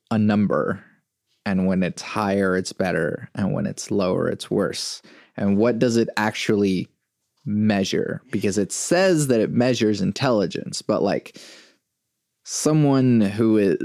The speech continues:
you know, like, went to Oxford and, like, has a super high I Q or whatever, you plop them in a rainforest with a knife and, like, the clothes on their back.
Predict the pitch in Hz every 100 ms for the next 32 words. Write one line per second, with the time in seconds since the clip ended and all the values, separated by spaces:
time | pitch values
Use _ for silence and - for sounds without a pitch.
0 | 101 98 - 107 87 85 85 107 101 -
1 | 95 95 - - 113 110 - - 95 -
2 | - - - - 95 90 92 - 131 117
3 | 107 123 113 110 101 - 127 107 104 101
4 | 104 101 98 92 - - - - - 110
5 | - 135 147 - 135 131 127 - _ _
6 | 127 98 90 98 113 113 107 - 71 -
7 | - - - - - _ _ _ _ 107
8 | 101 80 - - _ _ _ _ 101 98
9 | 98 135 156 - - - _ _ _ _
10 | _ _ _ _ _ 107 101 98 95 87
11 | - _ _ _ _ _ _ - 107 92
12 | - - - 110 - 110 107 110 101 98
13 | 90 87 - - -